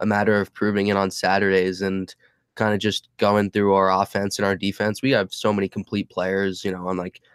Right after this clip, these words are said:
on offense, we have great goal scorers, and defense, you know, our defense did a great job against Loyola, and it just shows how many great players we have, and, you know, the, just being underrated kinda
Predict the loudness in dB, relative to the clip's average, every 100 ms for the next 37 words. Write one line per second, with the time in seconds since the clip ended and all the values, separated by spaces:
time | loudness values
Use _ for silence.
0 | _ -8 -2 0 0 2 0 2 0 0
1 | 0 2 2 2 2 2 0 0 2 0
2 | 0 -2 -4 -2 -2 2 0 0 -6 -14
3 | _ -6 -2 0 -2 _ -6 -4 -2 -2
4 | -2 -2 -2 0 0 0 -2 0 0 -2
5 | 2 2 4 4 2 2 -2 -8 _ _
6 | _ -8 -2 -2 -4 -10 -8 0 2 2
7 | 0 0 0 -2 0 0 2 0 -4 -4
8 | -4 -2 -2 -4 -6 -10 -16 _ -8 0
9 | 0 2 -2 _ _ _ -8 -6 -4 2
10 | 4 4 4 4 4 4 0 -2 -4 -2
11 | -4